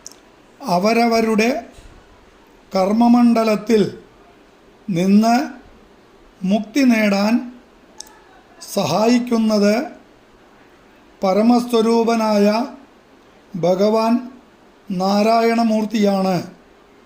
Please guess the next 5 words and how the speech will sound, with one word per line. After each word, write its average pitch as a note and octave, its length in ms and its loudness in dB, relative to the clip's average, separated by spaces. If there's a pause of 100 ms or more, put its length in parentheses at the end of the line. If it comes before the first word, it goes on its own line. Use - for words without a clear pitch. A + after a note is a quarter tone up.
(720)
ആ F3 200 -4
മൂർത്തിയെ A3+ 640 0 (1200)
അത്യധികം A3 760 -2 (1080)
ഭക്തിയോടെയും G#3 1080 0 (1400)
വ്രതശുദ്ധിയോടെയും G#3+ 1300 2